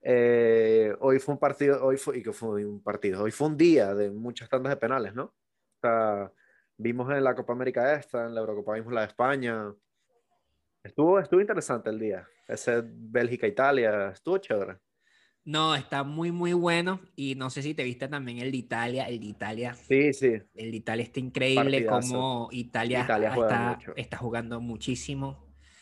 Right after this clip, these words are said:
Speaker 2: Está jugando
Speaker 1: ¿Tú crees
Speaker 2: mucho,
Speaker 1: que
Speaker 2: mucho,
Speaker 1: campe-,
Speaker 2: mucho.
Speaker 1: ¿Tú crees que podemos decir a Italia le va a tocar con España? No, ¿verdad?
Speaker 2: Eh,
Speaker 1: Sí.
Speaker 2: sí, claro. Ahorita en
Speaker 1: Bueno,
Speaker 2: semifinal.
Speaker 1: ¿tú cre-, tú crees que, bueno, aparte les voy a dar un dato a la gente que marca en zona?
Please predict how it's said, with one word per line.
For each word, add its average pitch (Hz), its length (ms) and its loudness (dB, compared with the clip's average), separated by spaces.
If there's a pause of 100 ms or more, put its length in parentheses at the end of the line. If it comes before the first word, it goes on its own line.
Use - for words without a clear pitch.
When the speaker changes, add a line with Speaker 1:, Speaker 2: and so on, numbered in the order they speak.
(320)
Speaker 2:
Está - 160 -4
jugando 123 400 -2
Speaker 1:
¿Tú 143 240 6
crees 165 140 6
Speaker 2:
mucho, 170 80 8
Speaker 1:
que 165 80 6
Speaker 2:
mucho, 165 280 6
Speaker 1:
campe-, 175 100 6
Speaker 2:
mucho. 160 200 2
Speaker 1:
¿Tú 143 60 2
crees 165 220 4
que 214 120 2
podemos 170 400 2
decir 156 720 -2 (1300)
a 147 100 0
Italia 151 260 0
le 185 80 2
va 160 60 4
a 147 40 2
tocar 156 220 -4
con 175 160 -8
España? 113 460 -6
No, 120 180 -2
¿verdad? 107 320 -4 (800)
Speaker 2:
Eh, 147 180 4
Speaker 1:
Sí. 156 200 4
Speaker 2:
sí, 151 60 -4
claro. 147 440 2
Ahorita 135 680 4
en 113 40 -6
Speaker 1:
Bueno, 135 220 6
Speaker 2:
semifinal. 131 560 -2
Speaker 1:
¿tú 151 120 6
cre-, 165 360 4
tú 175 160 6
crees 175 260 4
que, 160 560 4 (220)
bueno, 139 320 -2
aparte 127 600 0
les 151 80 -2
voy 131 100 0
a - 20 0
dar 131 100 -2
un 139 80 -6
dato 143 160 -2
a 147 60 -2
la 143 60 -6
gente 131 180 -10
que 135 100 -6
marca 135 240 -8
en 123 60 -8
zona? 113 340 -4